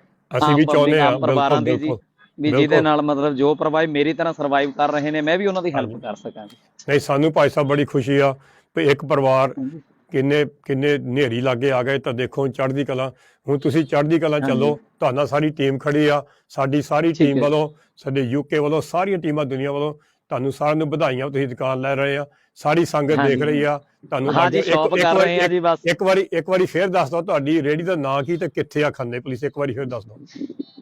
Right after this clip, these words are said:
Speaker 2: ਇਹ ਹੈਗੀ ਆ ਜੀ ਖਾਲਸਾ ਫਾਸਟ ਫੂਡ ਜੰਕਸ਼ਨ ਹੈ ਜੀ, ਸਮਰਾਲਾ ਰੋਡ ਤੇ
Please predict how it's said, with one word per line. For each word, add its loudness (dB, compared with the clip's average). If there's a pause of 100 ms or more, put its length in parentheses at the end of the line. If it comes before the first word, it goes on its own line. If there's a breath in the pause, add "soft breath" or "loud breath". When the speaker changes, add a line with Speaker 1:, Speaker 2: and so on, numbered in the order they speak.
(140)
Speaker 2:
ਇਹ 4
ਹੈਗੀ 2
ਆ 0
ਜੀ 0
ਖਾਲਸਾ -2
ਫਾਸਟ -4
ਫੂਡ -8
ਜੰਕਸ਼ਨ -4
ਹੈ 0
ਜੀ, -4 (220)
ਸਮਰਾਲਾ 2
ਰੋਡ -4
ਤੇ -2